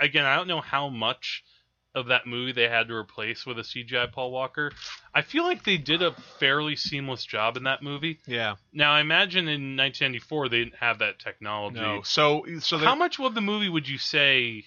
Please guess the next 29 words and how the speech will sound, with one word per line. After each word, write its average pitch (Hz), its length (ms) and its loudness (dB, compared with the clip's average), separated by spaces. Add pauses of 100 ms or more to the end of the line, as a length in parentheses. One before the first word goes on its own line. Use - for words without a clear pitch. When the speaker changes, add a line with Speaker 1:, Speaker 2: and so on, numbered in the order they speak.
Speaker 1:
had 113 300 2
that? 98 260 -4
Speaker 2:
Well, 202 280 4
surprisingly, 226 1080 -2 (760)
I 147 60 -4
think 185 220 -4
they 196 120 2
had 165 100 0
shot 147 540 4 (320)
m-, 143 280 -6 (200)
enough 147 400 2
of 151 120 -6
the 127 80 -4
film 107 340 -6
to 95 100 -18
get - 180 -8
by. 92 520 -6 (180)
Speaker 1:
Okay. 104 220 -8 (100)
Speaker 2:
So, 202 260 6
because, 160 500 2
you 170 120 -2
know, 151 200 0
the 139 120 0
absence 147 400 0
of 120 100 -8
Brandon 113 400 -8
Lee 104 220 -4
is 113 260 -10
not 110 680 -4